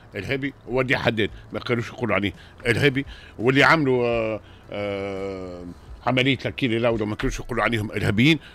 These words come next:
وأوكاموتو اللي من الجيش الأحمر ال-، ال-، ال-، ال-، ال-، الياباني واللي هبط في اللد و-، وضرب ما قالوش عليه، آه، إرهابي، وج-، وجماعة أندرياس بادر و-،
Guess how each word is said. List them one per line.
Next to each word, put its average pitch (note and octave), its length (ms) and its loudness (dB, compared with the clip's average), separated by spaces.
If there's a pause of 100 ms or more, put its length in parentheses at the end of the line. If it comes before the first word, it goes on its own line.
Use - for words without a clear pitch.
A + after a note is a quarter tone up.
(180)
وأوكاموتو D#3 840 2
اللي A#2+ 120 -2
من B2 100 6
الجيش C#3+ 300 4
الأحمر B2 400 -2 (200)
ال-، A#2 260 2
ال-، A2+ 260 2
ال-، A2 640 -2
ال-، A2 200 2
ال-، G#2+ 240 0
الياباني B2 580 8 (200)
واللي C3 200 2
هبط D#3 220 0
في C#3 100 -2
اللد C3 320 -2
و-، B2 60 2
وضرب B2+ 560 2
ما A2+ 60 0
قالوش C3 340 -2
عليه، A2+ 240 0 (220)
آه، A2+ 260 4
إرهابي، C#3+ 400 6 (260)
وج-، D3 340 2
وجماعة D3+ 560 2
أندرياس C#3+ 400 6
بادر B2+ 300 4
و-، A#2+ 120 2